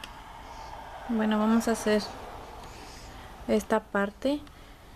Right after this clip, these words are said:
Ok. Voy a meter mi gancho aquí en es-, en esta primera liga.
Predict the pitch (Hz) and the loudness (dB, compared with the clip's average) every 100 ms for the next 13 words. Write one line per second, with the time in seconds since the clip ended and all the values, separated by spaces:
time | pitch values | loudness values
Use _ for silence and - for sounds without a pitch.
0 | - - - - - - - - - - | -18 -18 -18 -18 -18 -18 -18 -20 -20 -20
1 | - - - - - - - - - - | -18 -18 -16 -18 -18 -20 -20 -20 -20 -20
2 | - - - - - - 202 - 196 190 | -20 -20 -20 -20 -4 0 2 6 6 6
3 | 180 - - - - - - - - - | 0 -6 -20 -20 -20 -20 -20 -20 -20 -20
4 | - - - - - 202 226 233 247 254 | -20 -20 -20 -12 0 4 4 4 4 4
5 | 226 220 220 262 285 - - - - - | 6 4 6 4 4 0 -16 -18 -18 -20
6 | - - - - - - - - - - | -20 -20 -20 -20 -20 -20 -18 -18 -20 -20
7 | - - - - - 226 220 226 233 233 | -20 -18 -18 -18 -4 -2 0 4 6 8
8 | 226 - - 208 214 - 233 - 214 202 | 4 -2 2 4 4 2 -2 4 6 6
9 | 208 226 214 214 226 302 | 6 6 6 6 6 2